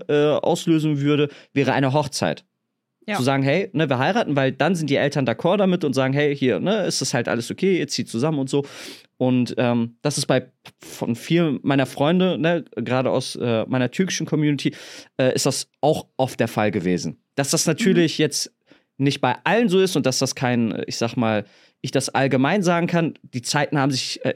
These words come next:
Speaker 1: ändern sich ja auch immer und ich sag mal, überall wird das auch anders gehandhabt. Ne? Also das ist jetzt mein Fall und der Fall von vielen meiner Freunde gewesen. Das heißt aber nicht, dass das sozusagen immer so ist oder oft so ist. Es kann sein,
Speaker 2: Ja.
Speaker 1: das kann ich aber nicht bestätigen, aber auch nicht widerlegen.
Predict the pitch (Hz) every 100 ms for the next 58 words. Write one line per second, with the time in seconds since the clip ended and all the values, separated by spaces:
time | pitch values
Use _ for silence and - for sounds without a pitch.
0 | - 160 214 185 196 180 180 185 202 180
1 | 160 135 - - - - 156 147 151 139
2 | 139 - 160 131 147 147 139 135 - 143
3 | 127 117 131 123 92 - _ 151 190 143
4 | 139 151 160 175 165 - - 147 160 220
5 | - 202 196 139 143 160 151 151 143 -
6 | 165 156 151 143 - 147 156 143 110 92
7 | 90 85 - - - - 151 170 143 143
8 | 170 143 - 135 - _ _ _ - 131
9 | 143 139 139 208 165 110 110 104 110 113
10 | - 160 - - 117 - 87 - - -
11 | 180 190 175 226 277 _ - - 185 180
12 | 165 170 170 - - - - 185 220 226
13 | 226 - 147 143 156 151 156 143 139 120
14 | 95 92